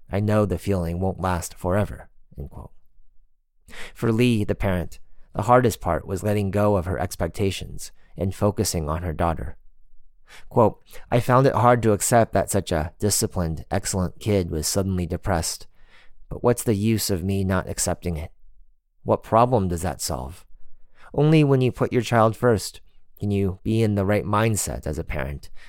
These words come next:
and create a positive environment for your kid's recovery," she wrote in two thousand twenty-one on Xiaohongshu. Quote,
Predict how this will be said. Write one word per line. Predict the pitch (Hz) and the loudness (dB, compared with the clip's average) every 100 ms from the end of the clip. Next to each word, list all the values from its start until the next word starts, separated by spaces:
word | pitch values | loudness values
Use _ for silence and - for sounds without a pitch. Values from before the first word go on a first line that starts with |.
| - - | -12 -6
and | 95 | -6
create | - 95 98 - - | -2 0 0 -2 -8
a | - | -6
positive | - 98 98 98 90 | 0 2 2 0 -2
environment | 90 95 104 90 80 - | -2 0 2 0 -2 -4
for | 90 | -4
your | 80 80 | -4 -4
kid's | - 95 92 | -4 -6 -6
recovery," | - - 104 - - - | -6 -2 -2 -2 -10 -14
she | - 107 | -8 -2
wrote | 101 104 - | 0 0 -2
in | 101 | -6
two | 98 | -2
thousand | 101 95 90 90 | -2 0 -2 -4
twenty-one | 107 95 85 95 80 69 - | -4 -2 -2 -4 -4 -8 -10
on | 80 | -10
Xiaohongshu. | 90 - 65 - 80 82 - 92 90 - - _ _ _ _ _ _ _ _ _ - | -10 -8 -8 -10 -10 -10 -8 -6 -6 -10 -18 _ _ _ _ _ _ _ _ _ -8
Quote, | - 127 110 | 2 2 2